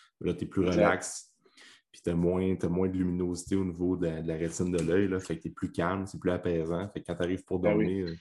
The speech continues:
Speaker 1: t'es sûr que t'es plus reposé, puis t'as plus tendance à, à tomber, euh, dans un bon, bon sommeil profond, là. Fait que, euh, il y a ça qui, qui peut être intéressant aussi.
Speaker 2: Vraiment.
Speaker 1: Mm.
Speaker 2: Après ça, ben, dans nos habitudes, c'est ça, manger tranquillement
Speaker 1: <clears throat>
Speaker 2: aussi, tu sais, justement, qu'on parlait tantôt, tu sais, tu,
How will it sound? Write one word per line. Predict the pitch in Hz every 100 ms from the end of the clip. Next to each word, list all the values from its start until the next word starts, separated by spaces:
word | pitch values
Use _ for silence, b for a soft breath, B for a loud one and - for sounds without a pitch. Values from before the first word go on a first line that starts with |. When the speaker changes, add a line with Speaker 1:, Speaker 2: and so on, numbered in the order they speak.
| -
Speaker 1:
t'es |
sûr | - 85
que | -
t'es |
plus | 80 85
reposé, | - 85 82 85 87
puis | -
t'as | 80
plus | - 85
tendance | 80 85 85 82
à, | 78 - b b b b b -
à |
tomber, | - 92 82 80 85 87 82
euh, | 80
dans | 80 80 82
un | 82
bon, | 87 87 - -
bon | 87 85 90
sommeil | 92 87 87 87
profond, | - 82 - 98 101
là. | 101
Fait | - -
que, | -
euh, | - 110 - _ _ -
il |
y |
a | 80
ça | -
qui, | 82 85 82 80
qui | -
peut | -
être | 82
intéressant | 82 82 80 - 82
aussi. | 82 - 85 87 _ _ _ _ _
Speaker 2:
Vraiment. | 110 107 110 - _ _ _ _ _ _ _
Speaker 1:
Mm. | 110 101 - B B
Speaker 2:
Après | - 101
ça, | 110
ben, | 104
dans | 104
nos | 104 104 101
habitudes, | 107 104 120
c'est | 117
ça, | 107 117
manger | 113 113 120
tranquillement | 117 110 - 113 117 139
Speaker 1:
<clears throat> |
Speaker 2:
aussi, | 123 -
tu | 135
sais, | - 123
justement, | - 107 117
qu'on | 113 101
parlait | 104
tantôt, | 107 98 - 113
tu | - 110
sais, |
tu, | 98